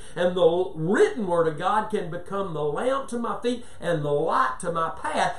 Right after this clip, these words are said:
so that I can express through the fruits of his righteousness my Jesus. Hallelujah. That's good news. I'm excited to know that today with no shadows and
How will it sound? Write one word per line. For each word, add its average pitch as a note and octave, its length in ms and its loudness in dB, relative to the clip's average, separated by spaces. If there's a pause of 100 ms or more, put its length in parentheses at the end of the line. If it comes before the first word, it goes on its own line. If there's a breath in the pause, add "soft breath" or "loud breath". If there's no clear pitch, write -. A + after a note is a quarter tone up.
so G3 180 0
that F3 160 0
I F#3 140 0
can D3 160 -4
express - 880 -2
through G3+ 240 6
the D#3 140 2
fruits D#4 560 -4
of G3+ 260 -6
his F#4 320 -4
righteousness E3 880 -4 (160 loud breath)
my F3+ 400 4
Jesus. D3 680 -4 (180)
Hallelujah. B3+ 800 8 (260 loud breath)
That's - 320 2
good G#3 300 -2
news. G#3+ 360 0
I'm A#3 200 0
excited G#3+ 680 -2
to C3+ 180 -4
know C3+ 420 0
that D3 300 -4
today E3 600 -4 (120 loud breath)
with C#3 220 -2
no G3 280 0
shadows A3 760 0
and D#3 120 -4